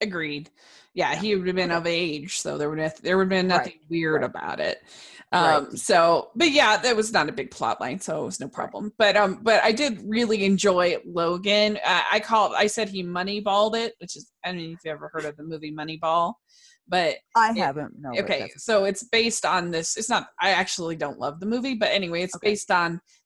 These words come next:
Speaker 1: true thing that actually happened with the Oakland A's, where this guy, I think his name's Billy Banks, I believe is his name. Anyway, played by Brad Pitt in the movie, he goes in and he's this manager and he,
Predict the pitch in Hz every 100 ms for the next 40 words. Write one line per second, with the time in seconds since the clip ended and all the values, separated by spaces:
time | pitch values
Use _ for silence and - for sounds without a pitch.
0 | _ - 311 262 240 233 196 180 160 180
1 | - 190 - 170 170 170 165 165 - -
2 | 175 175 170 170 165 170 175 - 170 170
3 | 170 170 - 185 175 160 165 - - -
4 | 190 196 175 170 - 156 170 170 160 151
5 | 214 220 220 233 240 240 240 254 254 _
6 | - _ _ - 294 262 220 214 196 -
7 | 226 202 196 190 185 185 190 175 165 -
8 | 190 180 180 170 175 175 175 _ _ _
9 | 220 214 233 240 208 185 214 196 196 190
10 | 190 185 185 196 185 185 185 180 180 175
11 | 165 180 180 - 196 185 175